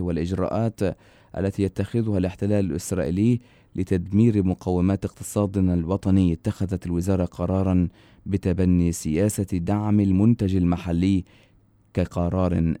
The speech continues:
استراتيجي. رصد مركز المعلومات الصحي بوزارة الصحة الفلسطينية إجراء نحو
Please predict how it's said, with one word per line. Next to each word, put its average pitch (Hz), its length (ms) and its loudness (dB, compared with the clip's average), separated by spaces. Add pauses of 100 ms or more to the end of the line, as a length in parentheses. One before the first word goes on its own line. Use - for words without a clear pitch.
(160)
استراتيجي. 76 920 -8 (1700)
رصد 95 340 -4
مركز 95 500 0
المعلومات 90 560 0
الصحي 98 440 -6
بوزارة 92 420 -2
الصحة 98 300 -10
الفلسطينية 92 680 -2
إجراء 90 360 -2
نحو 92 340 -4